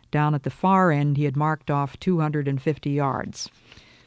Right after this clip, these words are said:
Well, I haven't got time to read you all of Nate's fascinating description of what was involved here,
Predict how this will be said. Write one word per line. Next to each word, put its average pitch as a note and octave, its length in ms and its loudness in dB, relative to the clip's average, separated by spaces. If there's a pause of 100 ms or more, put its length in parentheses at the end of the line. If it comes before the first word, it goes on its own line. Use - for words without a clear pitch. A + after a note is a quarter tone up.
(240)
Well, C#3+ 180 -2
I C#3 120 -2
haven't C#3+ 160 0
got C#3 200 -4
time D#3 280 2
to C#3+ 60 -2
read D3 300 0
you C#3 200 -2
all D3 260 0
of C3+ 100 -4
Nate's D3 320 -4
fascinating C#3+ 540 -2
description C#3+ 580 -4
of C#3 140 -6
what C#3+ 160 -2
was D3 160 -8
involved D3+ 560 -2
here, C#3+ 300 -4